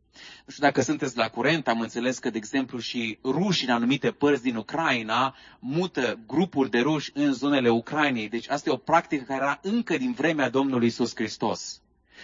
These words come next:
Ce s-a întâmplat, spune istoria, că au venit popoarele astea păgâne, puse în nordul Israelului,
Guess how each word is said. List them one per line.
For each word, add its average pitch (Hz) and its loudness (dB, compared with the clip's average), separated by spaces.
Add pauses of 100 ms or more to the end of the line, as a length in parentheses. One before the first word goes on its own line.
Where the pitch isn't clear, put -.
(320)
Ce - 2
s-a 269 4
întâmplat, 165 4
spune 185 -2
istoria, 139 2
că 151 2
au 135 6
venit 143 0
popoarele 180 4
astea 170 2
păgâne, 117 -2
puse 160 -4
în 185 2
nordul 160 4
Israelului, 147 2